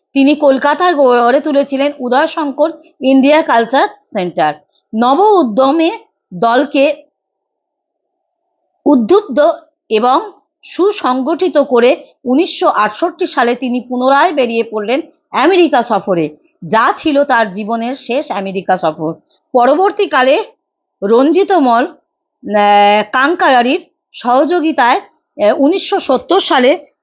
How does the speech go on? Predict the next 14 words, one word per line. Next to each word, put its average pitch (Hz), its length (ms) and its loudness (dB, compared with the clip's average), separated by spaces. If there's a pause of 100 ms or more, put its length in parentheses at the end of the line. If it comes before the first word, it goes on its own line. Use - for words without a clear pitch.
তিনি 262 200 4
প্র-, 247 420 0
আহ, 214 300 0
তিনি 269 280 -4
প্রযোজনা 269 560 -6
করেছিলেন 247 540 -4 (480)
শঙ্কর 302 500 0
স্কোপ 277 540 0
এবং 247 340 0 (260)
উনিশশো 302 340 -2
বাহাত্তর 262 500 0
সালে 240 380 0 (300)
শঙ্কর 269 460 0
স্কোপ 269 380 0